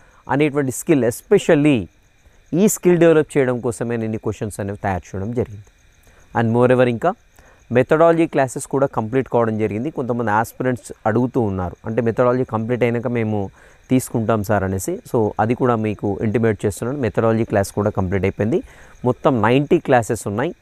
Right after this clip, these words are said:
very crucial, క్లియర్గా ఉంటాయి. So, ఎవరికైనా కావాలంటే మెథడాలజీ క్లాస్ కూడా ఫర్దర్ నన్ను కాంటాక్ట్ చేయొచ్చు. So, టెట్ నోటిఫికేషన్ అయితే very soon రావడానికి ఛాన్స్ ఉంది. అంటే, ఆ, మన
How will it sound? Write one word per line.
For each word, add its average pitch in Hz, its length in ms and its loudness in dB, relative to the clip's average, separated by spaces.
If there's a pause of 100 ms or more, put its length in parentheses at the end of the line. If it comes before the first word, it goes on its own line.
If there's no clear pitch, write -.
(220)
very 113 220 2
crucial, 113 380 -4
క్లియర్గా 104 400 2
ఉంటాయి. 101 320 -2 (380)
So, 113 60 6
ఎవరికైనా 113 480 4
కావాలంటే 107 480 -2
మెథడాలజీ 107 440 -2
క్లాస్ 113 260 -4
కూడా 135 160 -6
ఫర్దర్ 110 420 0
నన్ను 110 140 -4
కాంటాక్ట్ 95 480 -2
చేయొచ్చు. 98 300 -2 (1500)
So, 123 180 4
టెట్ 143 220 2
నోటిఫికేషన్ 147 540 2
అయితే 123 340 2
very 113 280 2
soon 117 340 -2
రావడానికి 104 480 2
ఛాన్స్ 101 240 -6
ఉంది. 104 200 -8 (140)
అంటే, 113 400 0 (160)
ఆ, 110 60 -2
మన 101 480 -2